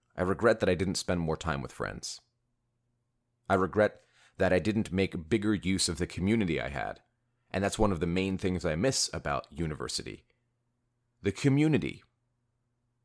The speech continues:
Now it's hard, because if you want friends, guess what?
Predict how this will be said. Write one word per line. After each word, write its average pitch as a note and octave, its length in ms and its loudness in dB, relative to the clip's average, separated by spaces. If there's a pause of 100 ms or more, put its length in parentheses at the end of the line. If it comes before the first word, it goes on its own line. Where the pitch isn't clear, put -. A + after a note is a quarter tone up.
(160)
Now G#2+ 240 6
it's - 140 2
hard, G#2+ 340 8 (180)
because F2+ 260 0
if F2 120 -2
you F2+ 80 0
want D#2+ 240 0
friends, G2+ 320 2
guess - 240 -4
what? F#2 240 0